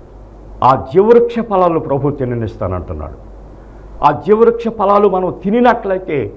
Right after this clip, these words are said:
ఇంకా మనకు రెండో మరణం లేదు, ఇక తీర్పు లేదు, రెండో మరణం కూడా లేదు మనకి. దేవుని యొక్క వాక్యం చెప్తా ఉంది. యోహాను సువార్త ఐదవ అధ్యాయం ఇరవై నాలుగో వచనంలో ఏమంటాడంటే, నా మాట విని నన్ను పంపిన వాని యందు విశ్వాసం ఉంచేవాడు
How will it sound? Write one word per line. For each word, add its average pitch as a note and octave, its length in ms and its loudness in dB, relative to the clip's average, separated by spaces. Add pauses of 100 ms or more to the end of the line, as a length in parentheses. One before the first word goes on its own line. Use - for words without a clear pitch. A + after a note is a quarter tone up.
ఇంకా D#3 280 -4
మనకు D3 280 -2
రెండో C3 320 -6
మరణం A#2+ 420 -6
లేదు, G#2+ 180 -2
ఇక F#2+ 140 -4 (1120)
తీర్పు G3 300 2
లేదు, G3 440 2
రెండో D#3 280 0
మరణం C#3+ 380 0
కూడా C#3+ 220 -4
లేదు G2 200 -2
మనకి. D#2 320 -10 (920)
దేవుని D#3 260 6
యొక్క D3+ 140 0
వాక్యం D3+ 360 0
చెప్తా D3 340 -12
ఉంది. G#2+ 220 -4
యోహాను D#3+ 280 4
సువార్త D3+ 760 -2 (380)
ఐదవ D3+ 200 6
అధ్యాయం D#3 520 0
ఇరవై C#3 280 -4
నాలుగో F#3+ 360 2
వచనంలో D3+ 380 -2
ఏమంటాడంటే, G#2+ 720 -6 (540)
నా D3 220 4
మాట D#3+ 420 2
విని F3+ 280 -6
నన్ను C3 240 -8
పంపిన D#3 480 -6
వాని C#3 280 -2
యందు B2 160 -6
విశ్వాసం A2 640 -4
ఉంచేవాడు G2+ 580 -4